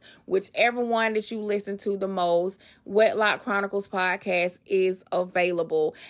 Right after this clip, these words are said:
And that is all that I have for the update, guys. Um, super, oh, I forgot to shout my brother. My brother's birthday was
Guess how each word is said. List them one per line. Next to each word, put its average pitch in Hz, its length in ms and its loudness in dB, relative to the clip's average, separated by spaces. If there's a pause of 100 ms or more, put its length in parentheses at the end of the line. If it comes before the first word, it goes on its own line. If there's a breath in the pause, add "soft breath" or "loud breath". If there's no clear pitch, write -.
(140)
And 240 200 2
that 320 140 4
is 330 200 -4
all 220 220 4
that 208 120 4
I 190 120 2
have 208 280 -2
for 196 80 -4
the 185 160 -2
update, 185 460 2
guys. 185 560 2
Um, 190 560 -2 (840)
super, 262 540 4
oh, 233 140 6
I 226 120 4
forgot 233 340 2
to 247 60 -8
shout 226 240 2
my 190 140 0
brother. 190 360 2
My 190 160 -2
brother's 247 460 0
birthday 214 480 0
was 196 220 -4